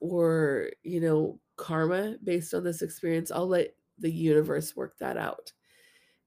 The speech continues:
And, you know, when we look at,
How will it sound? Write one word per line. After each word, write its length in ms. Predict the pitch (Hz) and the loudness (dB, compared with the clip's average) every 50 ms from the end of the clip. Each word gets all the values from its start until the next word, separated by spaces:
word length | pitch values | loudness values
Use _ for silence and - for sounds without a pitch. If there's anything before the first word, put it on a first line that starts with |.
| _ - | _ -2
And, 580 | - 180 175 175 175 180 175 165 165 170 170 - - - _ _ _ _ _ _ _ _ _ _ _ _ _ _ _ _ _ _ _ _ 240 - _ _ _ _ | 0 2 4 4 4 4 4 2 0 -2 -6 -8 -10 -12 _ _ _ _ _ _ _ _ _ _ _ _ _ _ _ _ _ _ _ _ -20 -20 _ _ _ _
you 220 | - 170 175 170 | -2 0 2 4
know, 400 | 175 170 165 165 165 156 - - - _ _ - - | 4 6 6 6 6 4 2 0 -4 _ _ -10 -8
when 320 | 180 190 190 185 180 180 | -4 0 2 2 4 4
we 160 | 202 208 202 185 | 4 4 4 4
look 280 | 180 185 185 185 185 | 4 4 2 2 2
at, 140 | 185 - - | 0 -2 -2